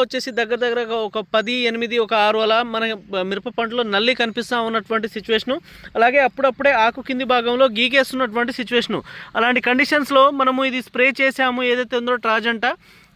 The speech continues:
ట్రాజెంటా స్ప్రే చేసిన తర్వాత మీరు ఒకసారి గమనించవచ్చు, పూతలో దాదాపు నల్లి అనేది క్లీన్ అయినటువంటి సిచ్యువేషను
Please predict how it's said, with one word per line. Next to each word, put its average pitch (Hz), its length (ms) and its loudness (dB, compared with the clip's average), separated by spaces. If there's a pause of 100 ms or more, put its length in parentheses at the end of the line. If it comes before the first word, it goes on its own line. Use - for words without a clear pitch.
ట్రాజెంటా 254 440 2 (100)
స్ప్రే 254 180 2 (140)
చేసిన 254 340 2
తర్వాత 240 180 2 (100)
మీరు 226 160 4
ఒకసారి 240 340 0
గమనించవచ్చు, 240 540 0 (480)
పూతలో 269 420 2 (160)
దాదాపు 247 400 0 (200)
నల్లి 247 260 2 (100)
అనేది 240 280 0 (260)
క్లీన్ 254 320 2
అయినటువంటి 240 580 0
సిచ్యువేషను 208 460 -2